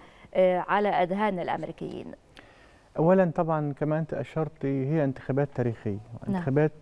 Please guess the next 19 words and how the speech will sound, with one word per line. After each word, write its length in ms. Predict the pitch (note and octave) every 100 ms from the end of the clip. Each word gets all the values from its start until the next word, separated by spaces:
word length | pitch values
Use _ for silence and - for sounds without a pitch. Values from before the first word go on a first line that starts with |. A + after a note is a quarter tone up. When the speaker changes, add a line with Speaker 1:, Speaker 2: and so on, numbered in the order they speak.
| -
Speaker 2:
آه، 560 | B2+ B2 A#2+ B2+ B2+
غير 180 | B2+ D#3+
مسبوقة 440 | D3+ B2+ - C#3+ B2
حقيقة، 680 | A#2 B2 - C#3+ - C#3 D3 - - - - -
لأنها 240 | B2+ F#3+
تتم 440 | F3+ D#3+ F#3+ F#3 D#3+
وسط 480 | C#3+ D3+ F3+ - E3
حالة 440 | D3+ - E3+ E3
من 200 | D#3 E3
الاستقطاب 680 | C#3 A#2+ - - - E3 D3
الشديد 580 | - - C3+ D3+ D#3 C#3+
الذي 340 | C3 D3+ C#3+
يشهده 300 | C3+ - D3+
المجتمع 420 | C#3 B2 - D3
الأمريكي، 440 | C3+ A#2+ B2+ A#2 -
لم 140 | C#3+
يشهده 300 | E3+ - D#3+
من 120 | D3+ C3
قبل. 360 | - C3 A#2+